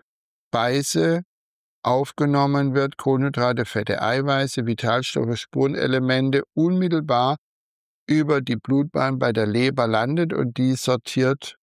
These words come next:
alles. Sie ist unser großes Chemielabor,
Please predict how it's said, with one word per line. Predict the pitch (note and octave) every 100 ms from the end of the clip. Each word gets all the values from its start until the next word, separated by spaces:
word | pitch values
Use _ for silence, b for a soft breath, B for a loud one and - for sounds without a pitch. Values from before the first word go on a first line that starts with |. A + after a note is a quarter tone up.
| _
alles. | G2 A2 D3 E3+ - _ _ _
Sie | - C#3+
ist | A#2
unser | E3 A#2+ C3
großes | - B2 A2+ A#2 A2 - _
Chemielabor, | - B2+ C3 B2 A#2 G2+ G#2 -